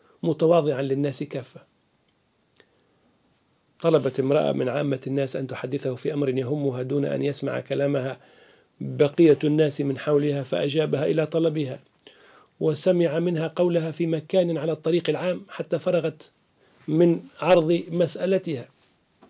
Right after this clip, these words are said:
وروي عن أنس بن مالك أيضًا أنه قال: "كان رسول الله صلى الله عليه وسلم إذا صافح أو صافحه الرجل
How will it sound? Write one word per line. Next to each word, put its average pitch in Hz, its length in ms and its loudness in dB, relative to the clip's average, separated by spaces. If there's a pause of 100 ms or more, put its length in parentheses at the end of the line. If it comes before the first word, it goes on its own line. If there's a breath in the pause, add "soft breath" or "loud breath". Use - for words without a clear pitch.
(920 soft breath)
وروي 180 320 8
عن 165 220 0
أنس 196 300 0
بن 156 160 -2
مالك 175 280 2
أيضًا 175 260 0
أنه 170 220 -2
قال: 185 300 -2 (1200)
"كان 156 260 4
رسول 156 260 0
الله 151 280 0
صلى 147 220 -4
الله 143 280 -2
عليه 143 180 2
وسلم 156 380 0
إذا 147 240 -2
صافح 165 520 -2
أو 147 220 -4
صافحه 160 600 0
الرجل 170 680 4